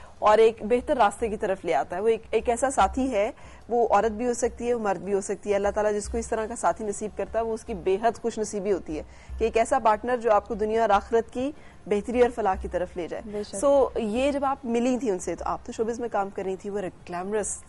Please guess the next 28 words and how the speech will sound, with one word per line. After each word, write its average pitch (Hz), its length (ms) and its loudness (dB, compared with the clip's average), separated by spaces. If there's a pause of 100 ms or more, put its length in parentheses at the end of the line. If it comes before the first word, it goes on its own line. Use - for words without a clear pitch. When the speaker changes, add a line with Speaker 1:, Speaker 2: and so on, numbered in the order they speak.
(120)
Speaker 1:
अ, - 40 -10 (680)
गर्ल, 190 360 0 (480)
और 208 520 4
यकीनी 220 400 0
तौर 269 140 4
पर 277 120 4
उन्होंने 262 360 2
इन्हीं 254 180 2
चीज़ों 202 240 -2
को 208 100 -4
देखा 180 260 -2
होगा 180 200 -2
और 185 80 0
आपको 185 200 -4
पसंद 180 360 -6
किया 175 180 -6
होगा। - 200 -8 (420)
So 285 200 2 (220)
Speaker 2:
नहीं, 269 280 -2
actually 277 540 -2
ये 277 80 4
भी 285 120 0
बड़ी, 262 400 2
अ, 220 400 6
इंटरेस्टिंग 226 580 -2
सी 269 120 -2
स्टोरी 240 300 -2
थी 269 200 -4